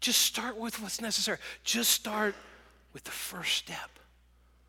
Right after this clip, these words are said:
Just take that small first step. A-, and then the next step, following divine direction.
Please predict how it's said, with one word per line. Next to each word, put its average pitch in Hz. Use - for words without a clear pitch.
Just -
take 247
that 220
small 202
first -
step. -
A-, 190
and 156
then 202
the -
next 139
step, -
following 127
divine 143
direction. 131